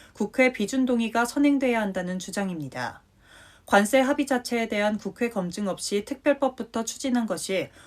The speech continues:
혼선을 키웠다는 비판도 나왔습니다.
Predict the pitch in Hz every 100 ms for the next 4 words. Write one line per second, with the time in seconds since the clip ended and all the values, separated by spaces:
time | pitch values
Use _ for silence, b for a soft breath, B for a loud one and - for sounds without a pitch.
0 | B 285 277 269 262 262 311 302 294 247
1 | 240 208 190 202 190 180 170 175 - 147
2 | 123 123 107